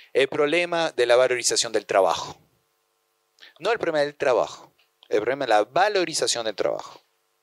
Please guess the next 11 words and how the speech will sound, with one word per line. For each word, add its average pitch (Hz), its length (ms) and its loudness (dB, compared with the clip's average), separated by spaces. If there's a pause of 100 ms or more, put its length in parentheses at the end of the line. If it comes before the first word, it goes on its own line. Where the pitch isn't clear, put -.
(580)
Es 123 140 0
decir, - 260 -4
cómo 226 340 4
se 180 140 -2
construye 160 500 -4
una 120 160 -4
máquina 131 360 -2
de 113 140 4
guerra 180 540 -2 (240)
que 147 160 -2
permite 160 760 -4